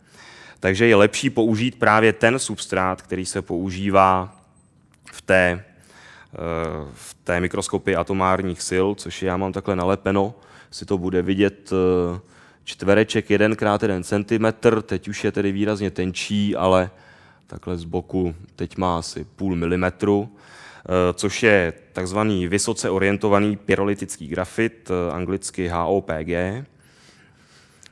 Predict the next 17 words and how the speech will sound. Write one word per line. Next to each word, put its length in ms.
který, 640
eh, 240
což 220
je 60
vlastně 460
grafit 360
napařený, 800
eh, 120
z 80
C 200
O 140
dva 260
na 120
nějakém, 640
eh, 340
hodně, 640
eh, 80